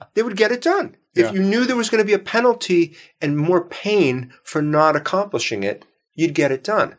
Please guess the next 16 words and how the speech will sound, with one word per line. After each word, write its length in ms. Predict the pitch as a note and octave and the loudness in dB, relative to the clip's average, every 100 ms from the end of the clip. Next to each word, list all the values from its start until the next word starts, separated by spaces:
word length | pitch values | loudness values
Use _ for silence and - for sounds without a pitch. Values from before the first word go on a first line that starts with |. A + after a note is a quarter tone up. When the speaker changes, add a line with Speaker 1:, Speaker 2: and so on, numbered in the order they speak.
| - | -2
Speaker 2:
Right. 300 | G#2+ G2+ - _ | 0 0 -6 _
Speaker 1:
So 600 | - - D#3 D3 C3 - _ D3 C#3 C3+ - | -4 2 4 4 0 -8 _ -18 -18 -20 -4
going 220 | D#3 E3+ | 2 4
back 180 | F3 E3+ | 4 2
to 100 | - | 0
what 140 | D#3 C#3+ | -6 -4
your 100 | B2+ | -8
point 340 | - F#3+ G3 | -4 0 2
was 240 | D3 B2 A#2+ | 2 0 -2
about, 400 | A#2+ B2 A#2 - _ _ _ _ _ | 0 2 2 -2 _ _ _ _ _
the 200 | D#3+ C#3+ | -10 -8
fact 260 | - E3 F3 | 0 2 2
of 40 | |
the 140 | E3+ E3 | 2 2
matter 160 | G3 | 2
is, 160 | C3+ | 0